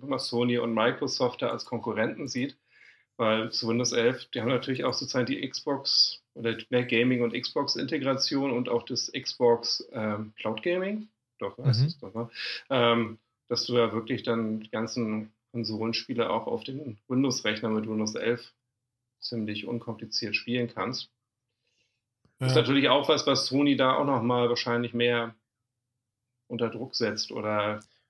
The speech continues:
Speaker 1: dazu verleitet, sich da so ein paar Sachen zu sichern.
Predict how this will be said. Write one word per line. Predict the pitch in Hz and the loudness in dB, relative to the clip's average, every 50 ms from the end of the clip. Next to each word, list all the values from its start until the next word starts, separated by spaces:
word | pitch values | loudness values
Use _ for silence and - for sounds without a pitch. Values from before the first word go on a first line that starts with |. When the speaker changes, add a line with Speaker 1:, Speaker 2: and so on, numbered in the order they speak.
| _ _ _ _ | _ _ _ _
Speaker 1:
dazu | 120 110 - - - | -12 -10 -8 -8 -8
verleitet, | - - 113 110 110 110 117 117 120 117 - | -4 -2 0 2 4 4 4 4 2 0 -2
sich | - 107 - | -4 -6 -2
da | - 120 107 | -2 -2 -2
so | 113 | -2
ein | 113 110 110 | -4 -4 -4
paar | - 110 107 107 107 104 104 - - _ _ _ _ _ _ _ _ _ _ _ _ _ _ _ | -4 -2 2 2 2 2 0 -2 -10 _ _ _ _ _ _ _ _ _ _ _ _ _ _ _
Sachen | - 120 131 123 - 147 143 | -2 0 2 2 2 0 -2
zu | 139 - 139 | -2 -2 -2
sichern. | 123 127 139 135 - 147 120 110 107 107 - | 0 2 2 2 4 2 2 2 0 -4 -8